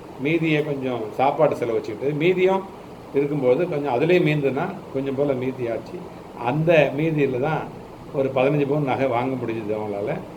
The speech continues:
கடந்த மூன்று வருஷத்துக்கு. இடையில என்னாச்சுன்னா, மூணு வருஷத்துக்குள்ளார மீ-, மீதியான, மீதமான அந்த, அந்த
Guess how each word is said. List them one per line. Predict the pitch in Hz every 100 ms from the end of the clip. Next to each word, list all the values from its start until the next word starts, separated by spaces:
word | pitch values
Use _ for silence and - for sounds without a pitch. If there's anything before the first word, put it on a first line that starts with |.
| - -
கடந்த | 147 156 147
மூன்று | 143 151 139
வருஷத்துக்கு. | 127 - - 117 101 - - - - - - - - -
இடையில | 156 208 175
என்னாச்சுன்னா, | 151 - 165 156
மூணு | 147 156
வருஷத்துக்குள்ளார | 151 160 147 143 156 165 151 - - - - -
மீ-, | 143 131
மீதியான, | 147 170 156 160 156 143 147 143 123
மீதமான | 147 160 151 156 160 170
அந்த, | 123 131 127 123 - -
அந்த | 123 123 120